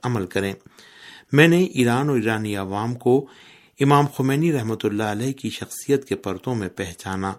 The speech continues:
آج کے دور میں اسلامی انقلاب اور امام خمینی رحمۃ اللہ علیہ کی شخصیت دنیا کے تمام مسلمانوں کے لیے ایک نمونہ عمل ہے۔ اب میں نے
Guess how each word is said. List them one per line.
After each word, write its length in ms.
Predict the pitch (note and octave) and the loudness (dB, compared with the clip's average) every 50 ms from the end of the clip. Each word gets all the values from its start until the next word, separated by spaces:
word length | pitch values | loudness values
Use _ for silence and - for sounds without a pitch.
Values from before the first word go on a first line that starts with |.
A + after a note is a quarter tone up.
| _ _ _ _ _ _ _ _ - | _ _ _ _ _ _ _ _ -2
آج 280 | A#2 A2+ A2 A2 - | -2 0 0 -2 -4
کے 100 | - - | -8 -6
دور 220 | F#2+ F#2+ G2 F#2+ F#2+ | -4 -2 -2 -2 -2
میں 220 | F#2+ G#2 C3 D3 | -4 -4 -4 -4
اسلامی 420 | C#3 C#3 - A2 G2 F#2+ G2 F#2+ F#2+ | -4 -6 -6 -8 -6 -6 -6 -6 -6
انقلاب 500 | F2+ F2 - - F#2+ F#2+ G2+ A2+ B2+ B2 - - - - - - _ - | -8 -8 -8 -6 -4 -4 -2 -4 -4 -6 -10 -18 -20 -20 -20 -12 _ 2
اور 100 | B2+ B2+ | 4 4
امام 280 | B2 B2 B2 B2 B2 A#2+ - - | 4 2 0 -2 -2 -4 -6 -4
خمینی 340 | A#2+ B2+ C3+ D3 D#3+ D#3+ | -4 -2 0 0 0 0
رحمۃ 240 | C3+ A#2 G#2 G#2 G#2 G2 - | 0 0 -2 -4 -8 -6 -6
اللہ 160 | G#2 F#2+ G2+ | -6 -6 -4
علیہ 280 | G2+ F#2+ F#2+ G#2 A#2 A#2+ | -4 -4 -4 -4 -6 -6
کی 140 | A#2+ - F#2+ | -6 -8 -12
شخصیت 560 | - - F2+ - - - - B2 B2+ A#2 - | -10 -10 -12 -12 -10 -4 -2 -2 -2 -2 -4
دنیا 260 | G2+ G2+ G#2 A2+ B2 | -6 -6 -6 -6 -6
کے 140 | A#2+ - G2+ | -6 -6 -6
تمام 340 | G2+ - G2 G2 G2 G2 F#2+ | -6 -4 -6 -4 -4 -6 -6
مسلمانوں 540 | F#2 - - F2+ F#2+ F#2+ F#2 F#2+ A2 B2 A#2 | -8 -10 -10 -10 -8 -8 -6 -6 -6 -6 -6
کے 140 | B2 F#2+ | -6 -6
لیے 280 | F2+ F2+ F#2 G2+ B2 D3+ | -6 -4 -2 -2 -2 -2
ایک 220 | C#3 A#2 - - | -2 -4 -6 -8
نمونہ 340 | F#2 F#2 F#2 F#2 F#2+ F#2 F2+ | -8 -6 -6 -6 -6 -6 -6
عمل 400 | F#2 G2 B2 C3 G#2+ F#2+ F2+ F2+ | -8 -8 -8 -6 -6 -6 -6 -6
ہے۔ 160 | F2 G2+ G2 - - _ _ _ _ _ _ _ _ - - - - - - - - - - _ _ | -4 -6 -6 -6 -8 _ _ _ _ _ _ _ _ -20 -20 -20 -20 -20 -20 -20 -20 -20 -20 _ _
اب 140 | - D3+ C#3 | 0 2 2
میں 200 | C#3+ C#3+ C#3 D#3+ | 4 4 4 4
نے 240 | E3 D#3+ D#3 F3 G3 | 4 4 2 2 0